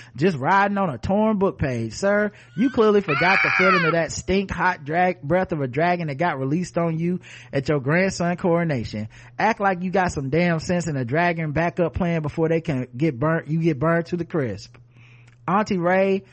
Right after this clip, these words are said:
was spilling tea and throwing shade for the most of this episode. I respect the decision to stand back and stand by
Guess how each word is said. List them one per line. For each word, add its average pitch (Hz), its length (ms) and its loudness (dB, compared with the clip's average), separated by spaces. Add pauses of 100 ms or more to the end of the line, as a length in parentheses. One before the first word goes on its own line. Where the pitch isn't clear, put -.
(280)
was 135 240 0
spilling 185 340 2
tea 208 300 -2
and 131 160 -4 (100)
throwing 190 280 2
shade 202 420 0
for 170 140 0
the 123 200 -4
most 135 380 -2
of 196 80 0
this 202 160 0
episode. 135 500 -2
I 135 80 -2
respect 165 360 -4
the 165 80 0
decision 151 400 -4
to 127 60 -6
stand 160 400 -4
back 165 220 -2
and 135 80 -8
stand 160 380 -4
by 180 240 2